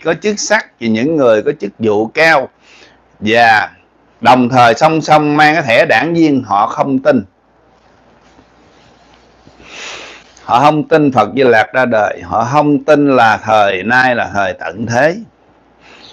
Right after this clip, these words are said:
Còn tất cả những người Mỹ, người, ờ, Đức, người Âu, người Á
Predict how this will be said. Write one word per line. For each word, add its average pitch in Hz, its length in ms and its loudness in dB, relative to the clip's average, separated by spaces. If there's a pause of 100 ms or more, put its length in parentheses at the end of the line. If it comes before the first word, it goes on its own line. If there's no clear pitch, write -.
(580)
Còn 123 280 2
tất 214 280 -2
cả 139 260 4
những 165 200 0
người 131 280 2
Mỹ, 117 480 0
người, 117 560 2
ờ, 107 260 0
Đức, 190 340 -2
người 117 240 0
Âu, 143 280 4
người 113 180 0
Á 165 380 0